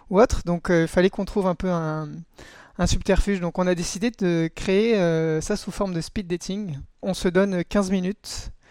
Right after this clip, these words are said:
et au bout de quinze minutes, on raccroche. Même si ça se passe bien ou que ça se passe moins bien, on raccroche. Et ça peut paraître peut-être un petit peu lâche, mais, euh, l'intérêt c'est de dire, euh, ensuite on débriefe par message, « Bon écoute, euh, je préfère qu'on se rappelle » ou non. Je, on,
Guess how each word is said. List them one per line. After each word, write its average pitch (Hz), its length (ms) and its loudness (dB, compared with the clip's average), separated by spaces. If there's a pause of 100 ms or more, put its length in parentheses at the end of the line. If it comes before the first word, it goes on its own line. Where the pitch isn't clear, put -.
(200)
et 196 80 8
au 202 80 8
bout 214 120 4
de - 60 -6
quinze 214 260 2
minutes, 202 320 0
on 220 80 0
raccroche. 180 640 -4 (100)
Même 202 180 6
si 208 140 2
ça 202 140 4
se - 80 -4
passe 165 260 6
bien 190 300 4
ou 220 80 4
que - 80 -6
ça 180 100 0
se - 60 -10
passe 175 220 0
moins 170 120 0
bien, 226 160 4
on 202 60 4
raccroche. 220 500 2 (560)
Et 165 100 0 (240)
ça - 160 -2
peut 170 120 2
paraître 170 280 4
peut-être 185 380 0
un 170 60 0
petit - 160 -8
peu 196 140 2
lâche, 208 320 8
mais, 208 220 4
euh, 180 220 6
l'intérêt 185 400 2
c'est 214 160 -2
de 180 120 2
dire, 202 280 2
euh, 156 800 2 (480)
ensuite 208 360 4
on 202 80 2
débriefe 185 420 6
par 175 200 6
message, « 185 320 4
Bon 185 140 6
écoute, 190 340 -2
euh, 170 400 2
je 151 100 -8
préfère 190 300 2
qu'on 175 160 -4
se - 80 -8
rappelle » 208 400 0
ou 208 140 0
non. 202 280 -4
Je, - 120 -12 (100)
on, 175 300 -2